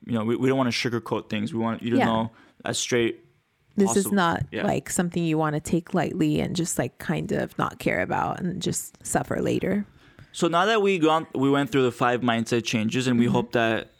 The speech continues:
Speaker 1: sisters that, that are listening, that maybe you're able to incorporate some of these mindset changes today, tomorrow, and, or slowly. And now that with that done,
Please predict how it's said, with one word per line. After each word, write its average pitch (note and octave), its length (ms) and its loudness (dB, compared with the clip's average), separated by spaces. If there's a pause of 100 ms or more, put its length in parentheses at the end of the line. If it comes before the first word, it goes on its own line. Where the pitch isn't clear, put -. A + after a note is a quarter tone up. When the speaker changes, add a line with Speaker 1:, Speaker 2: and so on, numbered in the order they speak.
(140)
Speaker 1:
sisters A#2 460 0 (280)
that, A#2 280 -2
that A#2+ 100 0
are A2 120 2
listening, C3+ 520 0 (340)
that A2 240 2
maybe B2 200 2
you're A#2+ 140 6
able A#2 160 2
to A2+ 80 -4
incorporate A2+ 580 0
some A#2+ 180 0
of A#2 80 0
these A2+ 140 -2
mindset A2 400 0
changes A#2 480 0
today, A#2+ 380 0
tomorrow, A#2 640 0 (340)
and, A2 360 -2
or B2 60 0
slowly. B2 600 0 (100)
And B2 200 2
now C#3 160 4
that D#3 120 4
with C3 140 2
that C#3+ 220 0
done, C#3 420 0